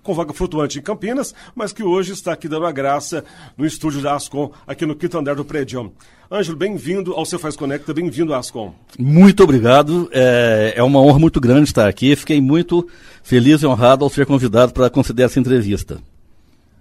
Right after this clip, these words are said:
Speaker 1: Ô, Ângelo, é, a sua especialidade, além de ser de, de, de queijeiro de Minas, outras coisas mais, é a reforma tributária, né?
Speaker 2: Sim.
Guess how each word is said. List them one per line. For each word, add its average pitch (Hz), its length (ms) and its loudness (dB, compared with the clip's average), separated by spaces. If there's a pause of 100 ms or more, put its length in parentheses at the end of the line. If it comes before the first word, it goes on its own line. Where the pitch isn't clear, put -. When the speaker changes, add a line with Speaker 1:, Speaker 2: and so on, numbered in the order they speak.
(560)
Speaker 1:
Ô, 196 100 -6
Ângelo, 160 260 -6
é, 160 240 -8
a 165 80 -14
sua 240 240 -12
especialidade, 147 800 -8
além 147 220 -6
de 147 100 -16
ser 143 260 -14
de, 127 280 -14
de, 127 280 -10
de 107 140 -16
queijeiro 151 580 -8
de 117 140 -14
Minas, 147 720 -6 (380)
outras 165 280 -8
coisas 143 380 -8
mais, 151 480 -8 (180)
é 139 80 -10
a 143 40 -6
reforma 147 340 -10
tributária, 131 640 -8
né? 135 80 -8
Speaker 2:
Sim. 139 400 -2